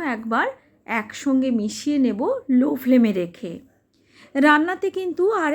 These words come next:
একেবারে বেশি বাকি নেই। দেখতেই পাচ্ছেন রান্নাটা সুন্দর মাখো মাখো হয়ে এসেছে। এখন আমি ঢাকা দিয়ে ফ্লেম অফ করে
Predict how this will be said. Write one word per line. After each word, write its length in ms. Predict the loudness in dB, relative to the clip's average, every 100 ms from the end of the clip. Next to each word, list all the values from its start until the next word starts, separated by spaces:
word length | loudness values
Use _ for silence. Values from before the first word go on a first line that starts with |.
| -2 -4
একেবারে 500 | -4 -2 2 2 2 0
বেশি 300 | -2 -2 -2
বাকি 340 | 2 0 2 0
নেই। 200 | 0 0 -2
দেখতেই 400 | -2 -2 -2 -8
পাচ্ছেন 400 | -6 -8 -6 -2 0
রান্নাটা 420 | 2 0 -4 -6 -6
সুন্দর 400 | 0 2 2 2 2
মাখো 300 | 2 0 -4
মাখো 320 | -6 -4 -6 -6 -12 -20 _ 0
হয়ে 240 | 2 4 2
এসেছে। 360 | -2 -10 -8 -8 -8 _ _ _ _
এখন 340 | 0 0 -2 -6
আমি 220 | -4 0 0 0
ঢাকা 400 | 0 0 0 -2 -2
দিয়ে 280 | 0 0 -2
ফ্লেম 360 | -4 -2 2 2
অফ 160 | 0 -6 -10
করে 260 | -4 0